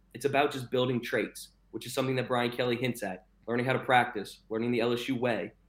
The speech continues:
It was a fresh-faced roster. So now you come into year two, and he's kind of set the pillars to success.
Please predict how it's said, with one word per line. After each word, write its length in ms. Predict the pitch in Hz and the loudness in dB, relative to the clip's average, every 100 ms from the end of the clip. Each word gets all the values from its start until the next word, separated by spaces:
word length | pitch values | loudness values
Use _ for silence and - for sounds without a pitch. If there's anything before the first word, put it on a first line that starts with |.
| _ - | _ -4
It 40 | |
was 120 | 110 | -4
a 40 | 113 | -2
fresh-faced 520 | 120 113 - 120 127 | -2 0 0 0 4
roster. 500 | 117 113 - 110 - _ _ | 4 4 0 -8 -10 _ _
So 140 | - | 0
now 80 | 127 | 4
you 140 | 135 131 | 4 4
come 140 | 147 | 2
into 120 | 135 | 2
year 160 | 127 120 | 2 0
two, 420 | - 175 135 127 - _ - | 2 4 4 2 -6 _ -6
and 120 | 113 | -2
he's 200 | 127 127 - | 0 -2 -6
kind 200 | - 131 | -4 0
of 160 | 123 117 - _ | 0 -2 -10 _
set 300 | - - 147 | -2 0 0
the 60 | 143 | -2
pillars 400 | - 151 143 127 | 2 4 6 4
to 100 | 120 | -4
success. 560 | - 110 - - - | -8 -8 -8 -8 -12